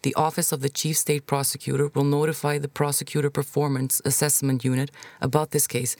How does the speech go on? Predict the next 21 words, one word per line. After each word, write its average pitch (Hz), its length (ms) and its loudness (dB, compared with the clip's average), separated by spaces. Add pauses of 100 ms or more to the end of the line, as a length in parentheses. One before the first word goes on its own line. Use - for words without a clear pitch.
(340)
and 139 220 4
have 151 180 0
requested - 440 0
Prosecutor 143 600 0
Mona 143 320 2
Syla 139 360 0
to - 200 -2
investigate 143 580 0
the 143 60 -4
possibility 139 760 0 (280)
of 143 140 2
amending 147 420 4
the 135 120 0
indictment 139 580 2
against 139 360 2
defendant 139 560 0
Pieter 135 280 0
Nresaj. 127 580 0 (1120)
From 160 280 2
all 160 200 2
this, 147 380 0